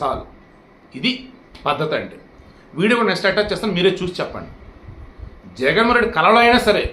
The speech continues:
ఇటువంటి గౌరవం పొందుతాడా? అసలు అర్హత అతనికి ఉందా? ఇప్పుడు చెప్పండి, జగన్మోహన్ రెడ్డి పరిపాలన వచ్చా? జగన్మోహన్ రెడ్డి అసలు ఎవరైనా సరే నాయకుడు అంటారా?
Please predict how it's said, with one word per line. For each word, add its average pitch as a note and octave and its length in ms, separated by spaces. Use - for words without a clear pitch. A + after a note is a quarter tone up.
ఇటువంటి G3+ 300
గౌరవం G#3 280
పొందుతాడా? F3+ 440
అసలు F#3 160
అర్హత D#3 260
అతనికి F#3+ 260
ఉందా? C#3+ 240
ఇప్పుడు F#3+ 180
చెప్పండి, A#3+ 380
జగన్మోహన్ G#3+ 280
రెడ్డి A#3 140
పరిపాలన G3+ 340
వచ్చా? G3 200
జగన్మోహన్ A#3+ 320
రెడ్డి A#3 140
అసలు G#3 140
ఎవరైనా G#3 260
సరే G3+ 160
నాయకుడు G#3 260
అంటారా? F3+ 360